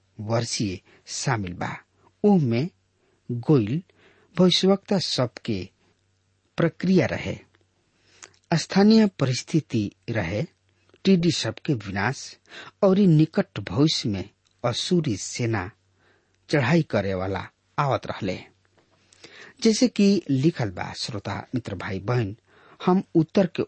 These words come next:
ओर आइल सेना के तोहरा किने से दूर करब।" पद बीस।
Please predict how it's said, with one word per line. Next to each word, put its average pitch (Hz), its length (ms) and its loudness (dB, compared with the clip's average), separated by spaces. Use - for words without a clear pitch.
ओर 143 320 0
आइल 151 260 4
सेना 120 480 -2
के - 180 -8
तोहरा 95 360 -8
किने 135 420 -2
से 92 320 -8
दूर 123 440 0
करब।" 92 280 -4
पद 101 200 -4
बीस। - 460 -10